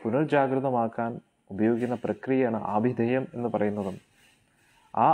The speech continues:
ആഭിധേയം വഴി പോകുമ്പോൾ അതിൻ്റെ പരിപർ-, പക്വ അവസ്ഥയിൽ, ആഭിധേയത്തിൻ്റെ പരിപക്വ അവസ്ഥയിൽ നമുക്ക് ആ സംബന്ധം വീണ്ടും തിരിച്ചു കിട്ടുകയാണ്. അതിനെയാണ് പ്രയോജനം എന്ന് പറയുന്നത്. അന്നേരം എല്ലാവിധ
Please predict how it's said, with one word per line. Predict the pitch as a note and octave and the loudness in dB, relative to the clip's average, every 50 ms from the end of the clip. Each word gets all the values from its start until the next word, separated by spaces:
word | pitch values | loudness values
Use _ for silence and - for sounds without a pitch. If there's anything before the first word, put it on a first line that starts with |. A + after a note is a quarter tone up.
| G2 A#2+ C3+ | 6 6 6
ആഭിധേയം | C#3 C#3+ D#3 D3+ D3+ E3+ F3 F#3+ F#3+ F#3+ | 6 4 4 4 4 4 4 4 4 4
വഴി | F3 E3+ E3+ F3 E3 - | 4 4 4 4 2 4
പോകുമ്പോൾ | D3 C#3+ C#3 C#3 D#3 D3+ C#3+ B2 G2+ F2+ - - _ _ - | 4 4 4 2 2 2 2 2 0 0 -4 -12 _ _ -6
അതിൻ്റെ | G#2+ A2 A2+ B2+ C#3 C#3+ D3+ E3 E3 - | -2 0 2 2 2 4 4 2 2 4
പരിപർ-, | C#3 C3 B2 C#3 C3+ C#3 D3+ D3+ C#3 - - - _ - - - | 2 2 2 2 0 0 -2 -2 -2 -4 -8 -12 _ -12 -4 -2
പക്വ | C#3+ D3 - - - E3 D#3+ D3 C3 | -2 -2 -2 -2 0 2 4 4 4
അവസ്ഥയിൽ, | A#2+ B2 A#2+ - - D3 B2 - - - _ - - - _ - | 2 0 -2 -2 0 0 0 -2 -4 -12 _ -20 -20 -20 _ -6
ആഭിധേയത്തിൻ്റെ | G#2+ G2+ A2 A#2 C3 C#3+ C3+ D#3 D#3+ E3+ E3 E3 F3 F3 F3 | -2 0 2 2 2 2 2 4 2 2 2 2 2 2 2
പരിപക്വ | E3+ E3+ B2 B2 C#3 C3 D#3 - - E3 E3 | 2 2 2 2 2 2 0 0 0 2 4
അവസ്ഥയിൽ | C#3+ B2 B2+ C3+ - - D3 C#3+ C3 | 4 4 2 0 -4 -4 -4 -2 -2
നമുക്ക് | A#2 A2 A2 A#2 A2+ - A#2+ A#2 A2+ - _ _ _ _ _ - - _ _ - - | -2 -4 -4 -6 -6 -4 -4 -4 -4 -6 _ _ _ _ _ -20 -20 _ _ -8 -4
ആ | G#2+ | -4
സംബന്ധം | A2+ A2 - A#2 A2 A2+ A#2+ B2+ B2+ B2 C3 C3 B2+ | -4 -2 -2 -4 -2 0 0 0 0 0 -4 -2 -2
വീണ്ടും | A2 A2 A2 B2 B2 | -2 -2 0 0 0
തിരിച്ചു | A2 A2 G#2 G#2 - G#2 | 0 -2 -2 -4 -8 -8
കിട്ടുകയാണ്. | G2+ - - F2 F2 - _ _ _ _ _ _ _ _ _ _ _ _ _ _ _ _ _ _ _ _ _ _ _ - - | -8 -8 -10 -12 -12 -14 _ _ _ _ _ _ _ _ _ _ _ _ _ _ _ _ _ _ _ _ _ _ _ -8 -2
അതിനെയാണ് | A2 A#2 B2 B2+ B2 B2 B2+ - | 0 2 2 2 2 0 0 0
പ്രയോജനം | A2 G#2+ G#2+ G#2+ A2+ A2 A#2+ A#2 A#2 A2 | 2 2 4 4 2 2 0 -2 -2 -2
എന്ന് | F#2+ - - | -2 -4 -6
പറയുന്നത്. | - - - - _ _ _ _ _ _ _ _ _ _ _ _ _ _ _ _ _ _ _ _ _ _ _ _ _ _ _ _ _ - | -10 -14 -14 -16 _ _ _ _ _ _ _ _ _ _ _ _ _ _ _ _ _ _ _ _ _ _ _ _ _ _ _ _ _ -4
അന്നേരം | - C3+ D3 C3+ | 0 4 4 4
എല്ലാവിധ | B2+ C3+ D3 D#3+ F3 E3+ F3 E3+ | 6 6 6 6 6 6 6 6